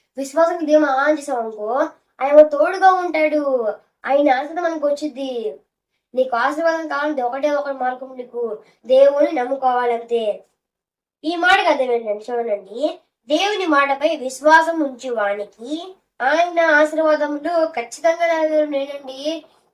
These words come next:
ఎవరు దేవుని విశ్వాసం ఉంచుతారో వారికి ఖచ్చితంగా దేవుడు ఆశీర్వాదం ఇస్తాడు. వారికే కాదు, వాళ్ళ కుటుంబానికి,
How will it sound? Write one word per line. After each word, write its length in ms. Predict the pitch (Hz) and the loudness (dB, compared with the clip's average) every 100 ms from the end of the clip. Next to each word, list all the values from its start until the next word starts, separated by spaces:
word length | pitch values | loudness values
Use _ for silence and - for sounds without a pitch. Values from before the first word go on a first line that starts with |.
| 214 | -12
ఎవరు 260 | 220 269 | 0 0
దేవుని 220 | 285 285 254 | 0 -4 -6
విశ్వాసం 520 | 240 - 285 294 302 | -10 -6 -4 -2 -2
ఉంచుతారో 800 | 240 233 220 196 196 208 277 294 _ _ 233 | -4 -10 -8 -8 -6 -4 -2 -6 _ _ -4
వారికి 220 | 262 262 | -4 -2
ఖచ్చితంగా 480 | 247 240 302 311 311 | -6 -4 0 2 2
దేవుడు 260 | 294 302 | 4 4
ఆశీర్వాదం 500 | 277 294 311 302 302 | 4 0 2 2 2
ఇస్తాడు. 440 | 294 - 294 285 277 | 0 -4 -4 -2 -4
వారికే 600 | 269 240 254 359 392 392 | -2 2 4 2 -2 -4
కాదు, 520 | 370 320 330 277 208 - _ 254 | -4 -4 0 0 0 -8 _ -4
వాళ్ళ 180 | 285 | -2
కుటుంబానికి, 920 | 285 233 285 302 302 302 302 311 359 | -4 -6 0 2 4 2 -2 -6 -6